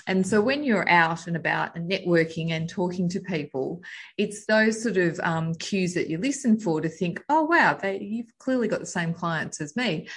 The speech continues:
Maybe we can sit down and have a chat." And so coming back to your next question, which was then, how do you decide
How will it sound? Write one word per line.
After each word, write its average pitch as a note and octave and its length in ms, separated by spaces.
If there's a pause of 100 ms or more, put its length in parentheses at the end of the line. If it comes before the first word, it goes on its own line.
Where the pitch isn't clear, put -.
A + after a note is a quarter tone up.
(140)
Maybe F#3 340
we E3+ 140
can E3 160
sit D#3+ 200
down D3 200
and D3+ 100
have D#3 140
a - 60
chat." - 440 (600)
And F3 180
so F#3+ 140
coming A3+ 400
back F3+ 240
to - 140
your D#3+ 200
next F3 680
question, F3 580
which - 300
was D#3 200
then, D#3+ 220
how E3 520
do D3+ 180
you D3+ 100
decide D3+ 720